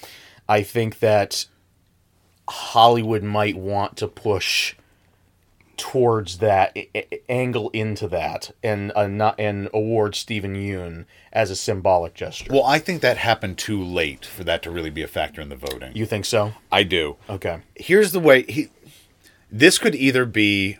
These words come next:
Speaker 2: regular white Oscars,
Speaker 1: Mm-hmm.
Speaker 2: or this could be the year of the black Oscars.
Speaker 1: Sure.
Speaker 2: And I think because of everything that happened in twenty twenty,
Speaker 1: Mm-hmm.
Speaker 2: we're more likely to see the year of the black Oscars.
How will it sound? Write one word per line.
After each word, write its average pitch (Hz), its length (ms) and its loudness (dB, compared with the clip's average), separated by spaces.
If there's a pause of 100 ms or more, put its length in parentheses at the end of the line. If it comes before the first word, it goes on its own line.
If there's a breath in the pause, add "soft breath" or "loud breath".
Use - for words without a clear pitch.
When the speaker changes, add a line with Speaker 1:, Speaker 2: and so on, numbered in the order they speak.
(140)
Speaker 2:
regular 110 520 4
white 95 340 0
Oscars, 62 720 -6 (160)
Speaker 1:
Mm-hmm. 110 260 -2
Speaker 2:
or 127 100 6
this 139 160 6
could 131 140 -4
be 113 120 0
the 101 100 -2
year 98 180 0
of 80 80 -8
the 78 60 -16
black 76 280 -6
Oscars. - 560 -14 (340 soft breath)
Speaker 1:
Sure. 92 400 -2 (340)
Speaker 2:
And 117 200 6
I 127 180 6
think 131 460 -4 (180)
because 147 360 2
of 131 160 2 (100)
everything 127 420 2
that 107 120 -2
happened 107 440 -4 (120)
in 175 200 0
twenty 117 320 -2
twenty, 87 500 -2 (180)
Speaker 1:
Mm-hmm. 98 320 -6 (360)
Speaker 2:
we're 113 220 2
more 123 240 4
likely 107 300 2
to 92 80 -4
see 98 180 -4
the 90 140 -6
year 90 140 0
of 78 100 -8
the 78 60 -10
black 76 260 -4
Oscars. - 580 -12